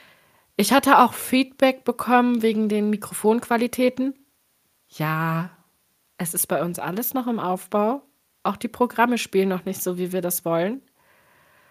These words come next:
Auch das Equipment muss noch angeschafft werden. Das ist erstmal so, dass wir das just for fun machen, wirklich.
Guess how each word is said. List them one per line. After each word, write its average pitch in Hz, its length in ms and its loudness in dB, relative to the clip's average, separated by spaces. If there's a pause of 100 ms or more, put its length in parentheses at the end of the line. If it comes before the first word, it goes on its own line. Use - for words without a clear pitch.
(440)
Auch 208 180 6
das - 180 -2
Equipment 202 640 0
muss 175 180 -6
noch 180 120 -6
angeschafft 185 560 -6
werden. 185 140 -2
Das 185 140 -6
ist - 200 -10
erstmal 277 460 2
so, 214 160 0
dass 214 220 -4
wir 190 60 -2
das 196 280 -6
just - 340 0
for 214 120 -8
fun 175 280 -2
machen, 160 440 -8
wirklich. 175 640 -6